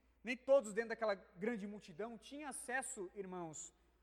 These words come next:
a, a uma qualidade de vida. Tinha acesso, por exemplo, a, a, a, a, na possibilidade de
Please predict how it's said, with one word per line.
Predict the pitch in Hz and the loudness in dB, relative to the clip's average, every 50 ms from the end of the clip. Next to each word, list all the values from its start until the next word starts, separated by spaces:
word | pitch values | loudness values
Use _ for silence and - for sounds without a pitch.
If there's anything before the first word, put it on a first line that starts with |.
| _ _ _ - | _ _ _ -2
a, | - 190 202 208 208 202 - 208 | 4 8 8 8 8 8 6 6
a | 208 | 6
uma | 220 214 220 214 | 6 8 6 4
qualidade | - - 240 233 233 202 220 226 226 220 202 | 4 8 6 6 6 6 4 4 4 4 0
de | 180 214 226 | -6 -6 -4
vida. | 196 180 220 240 220 165 165 135 120 - | -4 -2 -2 -2 -2 -4 -6 -8 -8 -10
Tinha | - - 233 240 226 | -10 -8 -4 -2 -2
acesso, | - - - 233 240 233 - 202 | -2 0 2 0 0 0 -4 -6
por | - 220 214 202 | 2 4 4 4
exemplo, | 180 175 208 226 214 220 240 247 226 - - - - _ _ _ - | 4 0 -2 -4 -6 -8 -10 -10 -10 -12 -16 -20 -20 _ _ _ -6
a, | - 185 | 0 4
a, | 190 190 190 190 196 - 190 185 185 185 190 185 180 175 180 180 | 4 6 4 4 4 2 2 2 2 2 0 0 -2 -2 -2 -4
a, | 185 | -4
a, | - 208 202 196 196 208 - _ _ - 208 | -4 -6 -14 -14 -14 -16 -20 _ _ -18 -8
na | 202 190 202 | -2 -2 0
possibilidade | 196 - 240 240 - 240 214 240 196 226 220 226 226 | 2 4 2 2 2 0 -6 -2 4 4 4 4 4
de | 196 202 226 226 | -2 -8 -8 -10